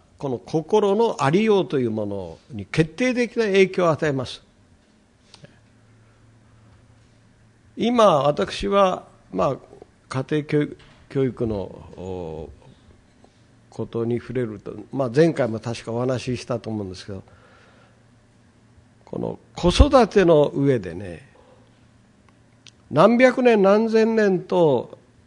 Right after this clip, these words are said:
日本的な風土の中で育ってきたは-、母親への、母親の子供に対する愛情のかけ方が、この子育ての、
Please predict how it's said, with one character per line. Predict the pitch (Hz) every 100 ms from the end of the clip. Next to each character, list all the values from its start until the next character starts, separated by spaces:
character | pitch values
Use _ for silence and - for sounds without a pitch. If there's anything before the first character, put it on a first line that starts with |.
| _ _ _ _
日 | 131 139
本 | 175
的 | 170 165
な | 170 160
風 | - 170
土 | 135
の | 123
中 | 120 120
で | 117
育 | 107 131 143
っ | 156
て | 143
き | 123
た | - 131 120 -
は-、 | - - 151 -
母 | - 156 143
親 | 196 196 196 190 196
へ | 202
の、 | 214 143 -
母 | - 170 170
親 | 202 190 208
の | 190
子 | - 175
供 | 196 208
に | 220 220
対 | - 190 202
す | 190 -
る | 226 180 - - _ _ -
愛 | 143 165 170
情 | 160 175 165 160
の | 190 180
か | -
け | 151 156
方 | 147 127 -
が、 | - - _ _ _ _ _ _ _ _ -
こ | 131
の | 113
子 | -
育 | 147 202 160
て | 139 123
の、 | 120 -